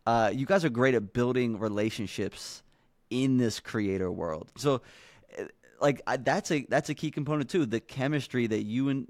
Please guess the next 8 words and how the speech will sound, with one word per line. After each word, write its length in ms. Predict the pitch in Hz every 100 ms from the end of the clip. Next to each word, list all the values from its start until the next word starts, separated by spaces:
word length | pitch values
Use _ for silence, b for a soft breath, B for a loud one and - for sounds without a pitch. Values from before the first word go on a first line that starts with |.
| -
you 280 | 127 131
have, 360 | 120 117 110 104
like, 140 | 104
how 180 | 113 123
you 160 | 131 123
complement 580 | - 135 131 120 113 110
each 160 | -
other. 240 | 107 104